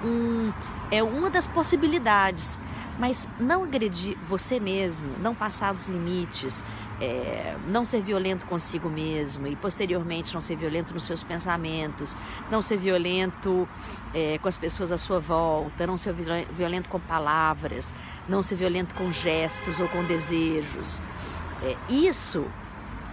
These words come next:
é muito importante. Depois você até pode ser vegetariano, então não matar animais pra comer. Ou vegano,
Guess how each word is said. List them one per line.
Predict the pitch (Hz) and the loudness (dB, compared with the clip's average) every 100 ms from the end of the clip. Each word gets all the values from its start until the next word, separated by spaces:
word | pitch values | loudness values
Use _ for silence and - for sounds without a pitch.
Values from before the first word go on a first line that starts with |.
| - - | -8 -2
é | 190 | 0
muito | 165 160 165 156 135 | 0 0 0 -2 -6
importante. | - - - - - - - - - - - | -8 -8 -8 -10 -10 -10 -10 -10 -12 -10 -2
Depois | 240 427 - 247 247 294 214 | 0 0 2 4 6 6 4
você | 170 185 | 2 0
até | 165 185 | 0 0
pode | 175 151 - | 0 -2 -2
ser | 143 | -4
vegetariano, | 147 151 151 147 160 185 180 147 - - - - | -4 -4 -4 -2 0 2 0 -2 -8 -12 -8 -4
então | 170 165 175 | 0 2 2
não | 180 | 2
matar | 180 180 180 165 | 2 0 2 0
animais | 185 208 180 185 190 | 0 0 2 2 0
pra | - | -6
comer. | - 160 151 - - - - | -4 -4 -2 -4 -6 -8 -2
Ou | 170 | 0
vegano, | 175 190 185 214 208 160 | 2 2 4 4 2 0